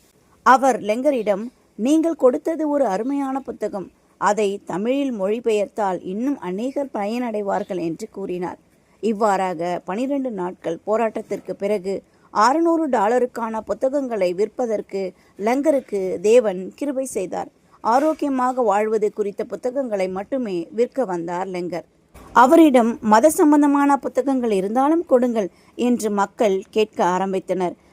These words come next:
மேலும் ஆங்கில மொழியை கற்றுக்கொள்வதில் இந்தியர்களுக்கிடையே ஒருவித மகிழ்ச்சி காணப்பட்டதால்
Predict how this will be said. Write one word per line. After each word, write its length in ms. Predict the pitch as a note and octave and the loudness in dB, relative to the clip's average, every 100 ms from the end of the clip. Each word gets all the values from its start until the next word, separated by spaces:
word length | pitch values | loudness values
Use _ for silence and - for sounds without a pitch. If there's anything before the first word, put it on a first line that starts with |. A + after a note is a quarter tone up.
| - | -8
மேலும் 500 | G#3 A3 G#3 G3+ G3+ | -2 0 0 -2 -4
ஆங்கில 420 | A3 A#3 B3 A3+ | -2 0 0 -2
மொழியை 420 | A3+ G#3+ G#3 G#3 G3 | -2 0 4 4 2
கற்றுக்கொள்வதில் 760 | A3 - C4 A#3+ G#3 G3+ G#3 G3 | -4 -4 -2 -2 0 0 0 0
இந்தியர்களுக்கிடையே 1040 | A3+ B3 C4+ A#3 A3+ G#3+ A3+ G#3 F#3+ F#3+ | -4 0 0 0 0 0 -2 0 2 0
ஒருவித 640 | G3 G#3 G3 G3+ F#3 F3+ | 2 2 2 2 2 0
மகிழ்ச்சி 500 | F#3+ G#3 A#3+ D4 D4 | 0 -2 -2 -6 -6
காணப்பட்டதால் 800 | - G#3 G3 G3 F#3+ F#3+ A#3 A3+ | -6 -6 -6 -6 -8 -2 -2 -2